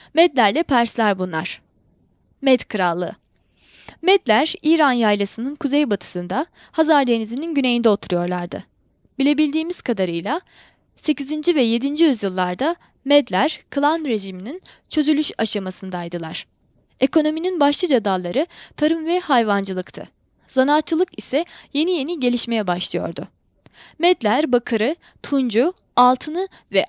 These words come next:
altın gümüş karışımını işlemeyi biliyorlardı. Asur krallarının yazıtları Medlere karşı yapmış savaşlardan, onlardan ele geçirilmiş,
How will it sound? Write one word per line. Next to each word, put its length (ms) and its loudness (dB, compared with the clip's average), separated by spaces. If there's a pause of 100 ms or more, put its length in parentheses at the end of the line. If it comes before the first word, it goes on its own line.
altın 440 2
gümüş 240 -2
karışımını 520 -2
işlemeyi 640 -2
biliyorlardı. 640 -2 (640)
Asur 320 4
krallarının 580 0
yazıtları 600 -4 (300)
Medlere 380 2
karşı 400 0
yapmış 320 -2
savaşlardan, 840 -2 (400)
onlardan 520 2
ele 180 2
geçirilmiş, 680 -4